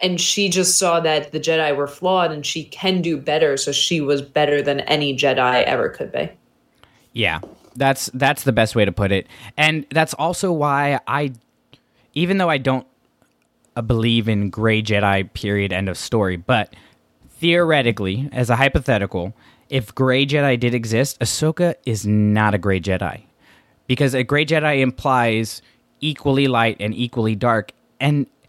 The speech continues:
Speaker 2: Ahsoka is not dark side in any way, shape, or form. I just don't see it. Ahsoka, a-,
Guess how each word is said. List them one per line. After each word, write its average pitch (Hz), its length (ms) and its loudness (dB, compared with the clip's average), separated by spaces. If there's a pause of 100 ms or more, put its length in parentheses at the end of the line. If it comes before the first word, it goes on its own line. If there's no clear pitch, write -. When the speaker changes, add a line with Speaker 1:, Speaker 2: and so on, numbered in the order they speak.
(1200)
Speaker 2:
Ahsoka 196 360 0
is 320 200 2
not 247 240 2
dark 175 240 2
side 104 340 0
in 143 160 2
any 185 320 2
way, 160 220 0
shape, 165 260 0
or 147 80 0
form. 170 460 -4 (800)
I 147 100 0
just 143 340 -4
don't 139 440 0 (160)
see 180 320 -2
it. 107 120 0
Ahsoka, 165 600 0 (260)
a-, - 120 0